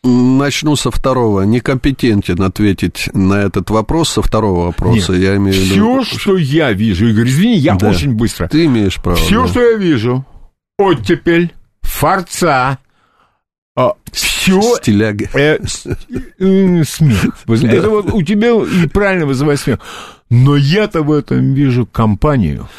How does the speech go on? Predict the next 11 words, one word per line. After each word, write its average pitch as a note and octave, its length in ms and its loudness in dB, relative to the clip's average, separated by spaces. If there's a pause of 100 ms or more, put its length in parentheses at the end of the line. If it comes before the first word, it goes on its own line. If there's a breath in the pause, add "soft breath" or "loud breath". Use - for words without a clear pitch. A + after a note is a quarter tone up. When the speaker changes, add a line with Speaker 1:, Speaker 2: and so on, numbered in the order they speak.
(560 loud breath)
Speaker 2:
Это A3 340 2
направленные G3+ 1400 0
удары F#3 640 0
в D3 80 -2
одно D#3 480 2
и A3+ 60 0
то A3+ 200 0
же G#3+ 140 0
место. C#3+ 640 0 (260 loud breath)
Я B2 280 2
прекрасно A3 1120 0